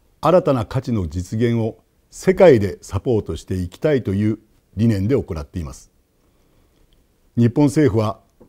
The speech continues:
二千十一年から十年にわたり、災害に強い郵便ネットワーク、金融包摂、郵便局の健康分野を含む社会的活用といった分野で、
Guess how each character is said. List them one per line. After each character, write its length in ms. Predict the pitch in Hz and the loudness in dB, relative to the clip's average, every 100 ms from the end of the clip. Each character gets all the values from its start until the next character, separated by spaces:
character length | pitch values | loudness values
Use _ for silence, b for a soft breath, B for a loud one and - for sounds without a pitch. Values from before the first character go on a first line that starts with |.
| _ _ _ | _ _ _
二 140 | 131 160 | -2 2
千 320 | 175 139 104 | 2 4 2
十 240 | 110 147 | 2 2
一 180 | 156 151 | 2 0
年 180 | 143 113 | 0 0
か 100 | 98 | -4
ら 100 | 85 | -6
十 300 | 87 165 180 | -2 2 2
年 180 | 123 95 | 0 -2
に 100 | 82 | -4
わ 120 | 82 | -6
た 120 | 98 | -4
り、 200 | 104 - _ _ _ _ _ _ _ _ _ _ _ | -4 -4 _ _ _ _ _ _ _ _ _ _ _
災 300 | _ - 143 | _ 0 4
害 140 | 147 143 | 6 6
に 120 | 143 | 4
強 200 | - 151 | 2 0
い 180 | 101 - _ _ - | 0 -4 _ _ 2
郵 220 | 127 139 | 4 6
便 180 | 143 135 | 6 4
ネ 80 | 123 | 2
ッ 20 | |
ト 120 | 131 | 0
ワ 120 | 113 90 | 0 -2
ー 20 | |
ク、 80 | - _ _ _ _ _ _ _ _ _ _ | -12 _ _ _ _ _ _ _ _ _ _
金 220 | - 147 147 | 0 4 6
融 160 | 147 | 6
包 180 | - 127 | 6 0
摂、 260 | 101 - _ _ _ _ _ _ _ _ | -2 -12 _ _ _ _ _ _ _ _
郵 220 | 127 156 | 4 6
便 220 | 165 170 156 | 6 2 0
局 200 | 117 110 | -2 -2
の 100 | 92 | -2
健 260 | - 175 | 0 0
康 220 | 170 175 | 4 2
分 220 | 160 170 156 | 4 2 2
野 120 | 107 | -2
を 60 | |
含 240 | 98 - 101 | -4 -4 -4
む 120 | 76 _ _ _ _ _ _ | -4 _ _ _ _ _ _
社 220 | - 127 | -6 -4
会 280 | 175 180 180 | 2 2 2
的 260 | 160 170 | -4 -6
活 300 | - 135 - | -6 -6 -2
用 180 | 165 165 | 0 0
と 140 | 160 156 | 0 -4
い 40 | |
っ 20 | |
た 220 | - - | -2 -4
分 240 | 120 151 156 | 0 2 2
野 100 | 92 | 0
で、 160 | 62 | -6